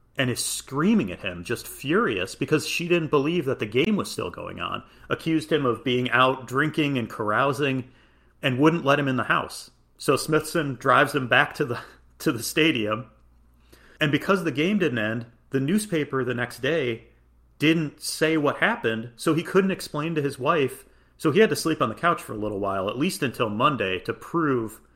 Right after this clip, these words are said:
that he wasn't lying about this four A M ridiculous baseball game. The game is finally continued in June,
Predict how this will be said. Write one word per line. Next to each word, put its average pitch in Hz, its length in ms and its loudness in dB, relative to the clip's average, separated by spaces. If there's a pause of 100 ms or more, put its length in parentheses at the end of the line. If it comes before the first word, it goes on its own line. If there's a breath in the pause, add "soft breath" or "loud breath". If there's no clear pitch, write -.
(300 soft breath)
that 139 120 2
he 123 60 -2
wasn't 117 400 2
lying 110 400 0
about 98 240 -4
this - 220 -4
four 123 340 2
A 107 200 2
M 104 360 -4
ridiculous 110 600 -6
baseball 92 420 -6
game. 78 260 -12 (640 soft breath)
The 143 120 2
game 185 260 4
is 151 100 -2
finally 165 440 0
continued 143 540 -4
in 104 200 -4
June, 101 640 -4